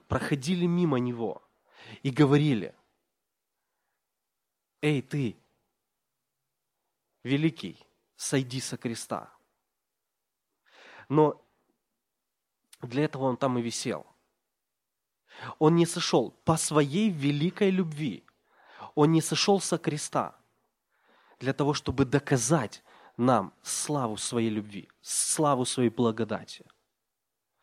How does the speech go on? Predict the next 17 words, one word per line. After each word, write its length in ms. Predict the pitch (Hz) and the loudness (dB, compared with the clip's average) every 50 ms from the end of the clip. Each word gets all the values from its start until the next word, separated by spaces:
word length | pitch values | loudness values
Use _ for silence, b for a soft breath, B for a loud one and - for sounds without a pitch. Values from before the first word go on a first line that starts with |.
| b b b b b b b b b | b b b b b b b b b
Нет 440 | - 147 160 175 180 202 202 180 - - | 0 2 4 4 6 6 6 4 2 -2
ничего 680 | 147 143 156 170 180 190 220 220 - - 247 208 226 | 0 2 4 6 8 8 8 6 6 4 4 6 6
подобного 600 | - - 208 170 190 180 156 139 127 120 117 113 | 6 6 6 6 6 6 6 6 6 6 6 6
в 160 | 107 113 117 131 | 4 2 -2 0
мире. 360 | 165 180 185 151 113 90 - | 2 4 4 4 2 0 -4
Ш-, 220 | - - - - _ - | -6 -8 -10 -10 _ -6
и, 240 | - 143 147 139 127 B B B B B B B B | -2 2 2 2 0 B B B B B B B B
э, 340 | - 120 123 120 117 117 113 | 2 6 6 8 8 6 6
знаете, 320 | 120 160 226 262 240 214 | 6 4 4 4 4 2
что 160 | - - - | -2 -2 -2
самое 360 | 175 - - 220 196 175 160 139 | -2 2 6 6 6 8 6 4
интересное? 340 | - 151 143 143 - - | 4 0 -2 -2 -4 -6
В 140 | 120 - - | -10 -10 -8
чем 220 | - - 240 214 196 | -4 2 2 2 2
красота 340 | - 180 165 - - - | 0 -6 -6 -4 0 0
Евангелия? 640 | 175 165 165 160 151 214 233 220 196 156 151 139 135 | 2 4 4 6 8 8 6 6 4 2 2 2 0
Почему 480 | 123 - 143 - - 175 175 180 180 | 0 0 -4 -2 -2 0 2 2 2